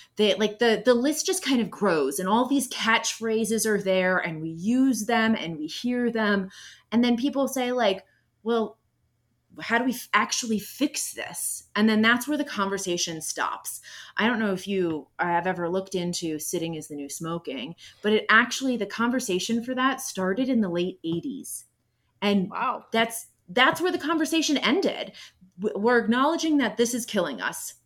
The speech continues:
Speaker 1: but we don't have any solution. And then in the
Speaker 2: Mm.
Speaker 1: early two thousands, I wish I knew this guy's name, he came out with the walking desk. Have you ever <laughs> tried to edit a slide or a document while you're walking,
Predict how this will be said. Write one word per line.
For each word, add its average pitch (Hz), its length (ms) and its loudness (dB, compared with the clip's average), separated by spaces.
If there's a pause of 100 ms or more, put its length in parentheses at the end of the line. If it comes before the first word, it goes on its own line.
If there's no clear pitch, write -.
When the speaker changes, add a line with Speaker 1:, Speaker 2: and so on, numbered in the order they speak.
(400)
Speaker 1:
but 262 120 4
we 294 100 2
don't 294 160 4
have 262 160 4
any 240 120 2
solution. 190 680 -4
And 220 160 4
then 240 160 2
in 226 160 2
the 214 60 2
Speaker 2:
Mm. - 80 -6
Speaker 1:
early 233 260 2
two 269 220 0
thousands, 196 720 2 (360)
I 190 100 0
wish 220 200 2
I 202 60 2
knew 185 120 0
this 175 140 -6
guy's 160 260 -2
name, 151 400 -6 (200)
he 233 100 -2
came 240 240 6
out 214 300 2
with 185 360 -2 (180)
the 185 100 -2
walking 160 500 -2
desk. - 480 -12 (360)
Have 226 140 2
you 339 160 4
ever 349 300 2
<laughs> - 20 -4
tried 285 560 8
to - 380 2
edit 220 420 4 (640)
a 311 500 8
slide 226 800 10
or 208 180 2
a 196 80 2
document 220 680 8
while 196 320 10
you're 214 260 4
walking, 226 640 6